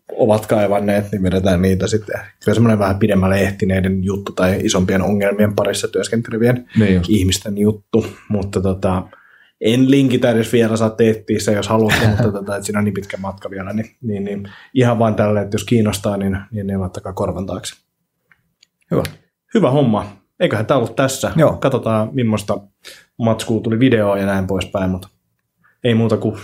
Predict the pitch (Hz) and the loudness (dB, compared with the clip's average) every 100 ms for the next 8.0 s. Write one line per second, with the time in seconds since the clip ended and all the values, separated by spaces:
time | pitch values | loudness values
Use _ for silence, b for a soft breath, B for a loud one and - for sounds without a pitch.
0 | - 123 110 104 104 110 - 160 156 139 | 0 2 2 2 0 0 -4 0 2 4
1 | 120 113 117 107 110 113 110 110 120 120 | 2 2 2 2 2 2 2 2 0 0
2 | 107 104 104 110 - 110 b b b b | -2 -2 -2 -2 0 -2 b b b b
3 | b - 123 143 131 113 - 117 107 110 | b -2 0 0 0 -4 -2 0 0 2
4 | 101 101 135 127 82 85 123 123 107 104 | 2 2 2 4 2 0 -2 -2 -4 -2
5 | 95 90 90 87 - 92 80 - 87 - | -2 2 0 0 2 0 0 -2 -4 -6
6 | _ - - 170 170 160 151 131 110 107 | _ -18 -4 0 2 2 2 2 2 -2
7 | 107 107 101 95 98 92 95 98 98 | -2 -6 -4 -6 -6 -6 -6 -6 -8